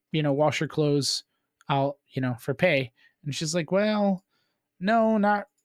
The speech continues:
really. <laughs> Like, I'm, I'm actually going to get water to do it myself." And so, um, she's like, "Why don't you come with me?" And she's like, "Well, no, I,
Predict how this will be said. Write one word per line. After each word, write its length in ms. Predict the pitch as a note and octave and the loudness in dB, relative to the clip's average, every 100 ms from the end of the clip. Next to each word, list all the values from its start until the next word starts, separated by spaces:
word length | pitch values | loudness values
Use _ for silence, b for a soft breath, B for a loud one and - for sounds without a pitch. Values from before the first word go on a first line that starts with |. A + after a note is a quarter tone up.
| - | 0
really. 540 | G3 G3+ G3 F#3+ F3+ - | 2 6 6 4 2 -2
<laughs> 320 | G3+ - D4+ | -2 2 2
Like, 260 | B3+ A3+ - | 4 2 4
I'm, 260 | F3+ F3+ F3+ | 4 4 2
I'm 140 | F3 F3+ | 2 2
actually 280 | F3 - | 2 0
going 160 | E3+ E3 | 2 2
to 60 | D#3 | 2
get 140 | E3 | 2
water 300 | E3 D3+ D3+ | 2 4 2
to 100 | C#3 | 2
do 160 | C#3+ C#3 | 2 0
it 60 | |
myself." 500 | C3+ B2+ G3+ G3+ F#3+ B B B - | 0 -2 2 2 0 B B B -4
And 120 | C#3+ | -2
so, 320 | - C3 B2 b b b _ | 0 0 -2 b b b _
um, 440 | C#3 C3+ C3 B2+ C3+ _ _ | 0 2 0 -2 -8 _ _
she's 240 | - G3 F#3 | -4 0 2
like, 100 | F#3 | 4
"Why 120 | G#3 | 4
don't 140 | G#3 | 4
you 60 | G3 | 2
come 140 | G3+ G3+ | 2 4
with 180 | A#3 | 2
me?" 160 | C3+ A#2+ b b | -2 -8 b b
And 140 | F3+ D#3+ | -2 0
she's 220 | G3 F3 | 0 0
like, 140 | F3 | 2
"Well, 100 | F#3+ F3+ | 2 2
no, 180 | G3 | 2
I, 320 | F3 D#3+ D3+ | 2 2 2